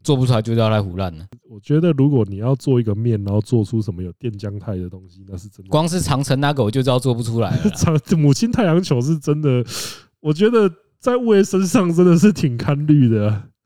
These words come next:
Speaker 1: 我可以做小型的啊，我可以拿个紫外线灯，然后放在桌上，然后那个用小面笔卷。
Speaker 2: 然后一个楼-，一个小楼梯，然后那个
Speaker 1: 对。
Speaker 2: 弹球这样滚下来。
Speaker 1: 这样，这样我就可以做出来了，反正吸收太阳嘛，紫外线啊。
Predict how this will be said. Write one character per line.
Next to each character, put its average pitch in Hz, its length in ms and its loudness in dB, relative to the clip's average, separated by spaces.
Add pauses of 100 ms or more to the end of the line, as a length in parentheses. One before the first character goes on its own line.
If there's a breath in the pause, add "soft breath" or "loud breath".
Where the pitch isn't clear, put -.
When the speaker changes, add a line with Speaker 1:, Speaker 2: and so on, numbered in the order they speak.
(300)
Speaker 1:
我 151 120 0
可 180 100 0
以 165 60 -2
做 180 160 2
小 135 200 0
型 101 160 -4
的 110 80 -2
啊， 104 80 0
我 104 80 0
可 123 120 0
以 - 20 2
拿 131 160 0
个 131 100 -2
紫 101 220 -6
外 117 160 -2
线 107 240 -6
灯， 104 160 -4
然 95 100 -6
后 98 120 -4
放 113 280 -6
在 110 80 -2
桌 98 240 -6
上， 95 240 -6 (320)
然 87 120 -10
后 98 160 -4
那 101 100 -4
个 95 140 -6
用 117 100 -2 (140)
小 139 80 0
面 170 80 -2
笔 147 80 0
卷。 131 80 2
Speaker 2:
然 - 20 0
后 120 60 0
一 - 0 -
个 117 200 2
楼-， 135 60 -2
一 147 140 0
个 131 80 2
小 101 200 -4
楼 104 160 0
梯， 117 200 0
然 110 120 0
后 107 160 2
那 110 120 2
个 98 180 -4
Speaker 1:
对。 - 100 -14
Speaker 2:
弹 107 220 -4
球 95 180 -8
这 101 80 -8
样 101 120 -8
滚 120 100 -10
下 113 60 -4
来。 - 0 -
Speaker 1:
这 - 20 -4
样， 104 140 -4
这 143 80 0
样 123 80 -2
我 98 80 -2
就 104 80 -2
可 104 80 -4
以 101 40 -2
做 98 160 -6
出 95 160 -6
来 76 140 -12
了， 80 60 -20 (100)
反 101 180 -6
正 123 340 -4
吸 123 180 -6
收 120 120 2
太 123 120 0
阳 104 120 0
嘛， 85 140 -6
紫 92 160 -10
外 107 160 0
线 101 180 0
啊。 90 200 -8